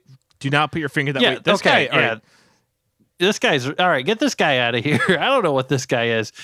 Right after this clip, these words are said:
Speaker 2: He's not even in scrubs. He, somebody let him, who's, who's run, guarding the door? All right, yeah, it has folds. That doesn't mean you have to, like, pick at it in between.
Speaker 1: Okay, so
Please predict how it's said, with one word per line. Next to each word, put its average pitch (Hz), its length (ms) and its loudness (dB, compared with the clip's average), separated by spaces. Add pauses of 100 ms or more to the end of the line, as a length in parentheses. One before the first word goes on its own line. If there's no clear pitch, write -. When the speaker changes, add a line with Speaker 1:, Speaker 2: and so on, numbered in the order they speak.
(160)
Speaker 2:
He's 247 140 0
not 285 160 2
even 185 200 2
in 139 120 0
scrubs. 120 520 -2
He, 214 240 0
somebody 269 320 0
let 247 160 2
him, 226 140 0
who's, 302 280 0
who's 285 320 0
run, 214 400 -2
guarding 190 300 0
the 170 100 2
door? 127 380 0 (1700)
All 190 80 0
right, 185 100 0
yeah, 220 240 2
it 202 60 -2
has 202 180 0
folds. 180 360 0
That 175 120 0
doesn't 180 220 -2
mean 180 160 -2
you 175 60 0
have 165 100 -2
to, - 80 -8
like, 139 160 -2 (460)
pick - 240 -6
at 110 200 -2
it 117 140 -4
in 113 100 -4
between. 151 140 4
Speaker 1:
Okay, 147 220 0
so 143 280 -2